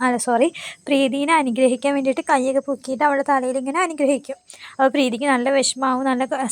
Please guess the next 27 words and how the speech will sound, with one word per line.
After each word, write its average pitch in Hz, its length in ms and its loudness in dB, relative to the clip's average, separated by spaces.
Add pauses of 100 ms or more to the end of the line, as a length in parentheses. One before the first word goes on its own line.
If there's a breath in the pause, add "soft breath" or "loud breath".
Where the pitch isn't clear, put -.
സന്തോഷമൊക്കെ 269 540 -2
കൂടി 277 220 -2
കണ്ണൊക്കെ 269 480 0
നിറഞ്ഞിട്ട് 240 420 -2 (480 loud breath)
അതൊക്കെയാണ് 285 540 2
കാണിക്കുന്നത്. 240 480 -2
പിന്നെ 294 200 0
അവർ 269 180 4 (480 loud breath)
നാലുപേരും 262 460 2
കൂടി, 269 200 -2 (100)
ഏ, 254 100 0 (640)
ഇറങ്ങി, 254 260 -2
വീട്ടിൽ 277 220 -4
നിന്ന് 262 120 2
ഇറങ്ങി. 247 200 -4 (280 loud breath)
അവർ - 200 -8
കുറച്ച് 294 260 2
ഗിഫ്റ്റൊക്കെ 277 500 -2
ആയിട്ടാണ് 254 320 -2
പോകുന്നത് 240 400 -6
ആകാശിന്. 240 560 -4 (2250 loud breath)
പിന്നെ 285 220 2
പൂജയ്ക്കുള്ള 262 480 2
കുറച്ച് 269 260 -2
സാധനങ്ങളൊക്കെ 240 500 0
കൊണ്ടാണ് 240 300 -2
പോകുന്നത്. 269 440 -4